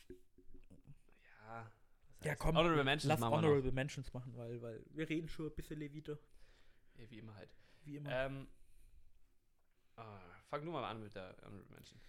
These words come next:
Speaker 2: Äh, meine Honorable Mention geht an die Tennessee Titans raus, die sechsundvierzig zu fünfundzwanzig gewonnen haben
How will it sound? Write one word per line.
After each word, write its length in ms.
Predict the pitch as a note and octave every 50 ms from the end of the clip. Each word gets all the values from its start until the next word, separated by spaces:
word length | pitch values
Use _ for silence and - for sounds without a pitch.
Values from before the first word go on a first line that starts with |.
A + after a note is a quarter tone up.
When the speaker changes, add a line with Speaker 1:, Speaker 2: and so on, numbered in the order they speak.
| - - - - - - - - - - - - - - -
Speaker 2:
Äh, 580 | - C#3+ C#3+ C#3 C#3 C#3 C#3 C3+ C3+ C3+ C3+ A#2
meine 420 | B2+ C3+ C#3+ D#3 F#3+ G#3+ G#3+ -
Honorable 460 | - E3+ F#3+ G#3 G#3 G3+ G3+ F3+ F3 D3
Mention 480 | C#3 C#3+ D#3 F3+ - - G#3 G#3 G#3+ - -
geht 320 | - D3 D#3+ F3+ F3+ - -
an 220 | C3 C#3 C#3 C3
die 340 | - C3+ C#3 C3+ B2+ B2+ B2+ - -
Tennessee 360 | - G#3+ A3 A#3 G#3 - F#3
Titans 460 | D#3+ - - G3 - - D#3 D3 - -
raus, 280 | A#2+ C#3+ G3+ - - -
die 180 | - B2+ C3 A2 -
sechsundvierzig 800 | - - - - - - G3+ E3+ E3 - - - - - - - - - -
zu 240 | - - D3+ D3 C3
fünfundzwanzig 760 | - - A#3+ B3 A3+ G#3 F3 - - F#3 G#3 G#3+ - D#3+ -
gewonnen 300 | - C3 B2 B2 C3 C3+
haben 220 | C#3 C3 C3 D#3+